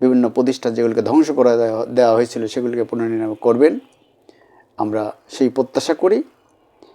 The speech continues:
এবং শেখ হাসিনা, আপনি হয়তো আপনার দল এদেশে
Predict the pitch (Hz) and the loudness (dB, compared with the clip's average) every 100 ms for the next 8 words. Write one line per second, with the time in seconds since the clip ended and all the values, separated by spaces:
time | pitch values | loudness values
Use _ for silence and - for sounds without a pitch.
0 | _ - 113 107 107 - _ _ - 185 | _ 0 2 2 -2 -10 _ _ -4 0
1 | 202 202 165 160 147 135 131 120 123 120 | 0 0 0 2 2 2 4 2 2 0
2 | 117 120 110 - _ _ _ _ _ _ | 2 2 2 -6 _ _ _ _ _ _
3 | _ _ _ _ _ _ _ _ _ _ | _ _ _ _ _ _ _ _ _ _
4 | _ _ _ - 127 127 - 120 - | _ _ _ 0 2 2 2 0 -2